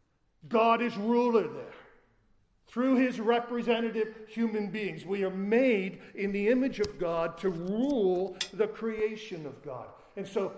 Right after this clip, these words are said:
in this role, what does Adam do? Well, the first thing he does is he names the animals. In the Bible, that's a, that's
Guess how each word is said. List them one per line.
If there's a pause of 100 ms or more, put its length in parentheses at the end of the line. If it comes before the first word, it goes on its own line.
(160)
in
this
role,
what
does (140)
Adam
do?
Well,
the
first
thing (160)
he
does
is
he (160)
names
the
animals. (720)
In
the
Bible,
that's
a, (520)
that's